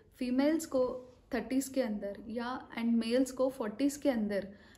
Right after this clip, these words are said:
प्रेगनेंसी, uh, रखने का मेरा एडवाइस है।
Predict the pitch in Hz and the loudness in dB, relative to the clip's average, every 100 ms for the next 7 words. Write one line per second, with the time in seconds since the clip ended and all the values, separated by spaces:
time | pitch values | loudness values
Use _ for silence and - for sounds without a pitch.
0 | - 240 214 247 262 - 254 254 - - | -4 -2 2 2 2 2 -2 -2 -8 -18
1 | _ - 233 220 214 226 233 247 247 240 | _ -10 -6 -4 -4 -4 -2 -2 -2 -4
2 | 233 233 220 220 285 247 196 202 196 196 | -4 -2 -2 -2 -2 -2 -2 -2 -6 -8
3 | 190 | -10